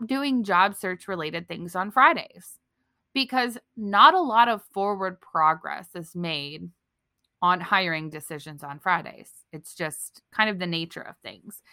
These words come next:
And now that I've kind of taken a step back and looked at it, I'm like, "Yeah, you know what? Actually, I think I get the most rejection emails on Friday." <laughs> So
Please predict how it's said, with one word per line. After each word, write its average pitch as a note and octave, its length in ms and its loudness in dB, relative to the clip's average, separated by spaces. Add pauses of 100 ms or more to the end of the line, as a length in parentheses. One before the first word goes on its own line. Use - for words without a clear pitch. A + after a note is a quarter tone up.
(340)
And G#3 380 2
now A#3+ 300 12
that B3 160 4
I've G#3+ 160 4
kind G#3+ 180 0
of F#3 160 -2
taken A3 300 0
a G3+ 60 -4
step F#3+ 280 -4
back E3+ 240 0
and F#3 100 -4
looked F3+ 220 -4
at F3+ 80 -2
it, E3+ 140 0
I'm D#3+ 180 0
like, D#3+ 240 -4
"Yeah, C4+ 380 4
you C#4 100 -4
know E4 140 2
what? F4 200 2 (320)
Actually, C#4 440 4
I C4+ 80 2
think C#4+ 160 0
I C#4 80 2
get A#3+ 240 -2 (100)
the G#3 120 2
most G#3 380 6
rejection F#3 720 -2
emails C4+ 400 2
on C#4 200 2
Friday." D4 480 4 (280)
<laughs> E4 120 6 (640)
So A3+ 540 6